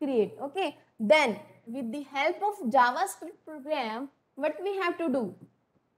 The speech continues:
We have to, जैसे कि इस प्रोग्राम में आप देख रहे हो कि हमने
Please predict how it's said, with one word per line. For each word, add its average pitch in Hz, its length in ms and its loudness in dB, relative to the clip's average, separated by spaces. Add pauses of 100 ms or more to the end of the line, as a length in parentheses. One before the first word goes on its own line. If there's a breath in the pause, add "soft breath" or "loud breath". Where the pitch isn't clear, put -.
(340)
We 262 180 -2 (100)
have 330 300 2
to, 403 160 2 (260)
जैसे 311 240 0
कि 349 240 0 (320)
इस 330 160 0
प्रोग्राम 302 460 2
में 320 120 2
आप 311 100 4
देख 294 240 2
रहे 320 100 2
हो 285 80 -6
कि 330 60 -2
हमने 302 220 2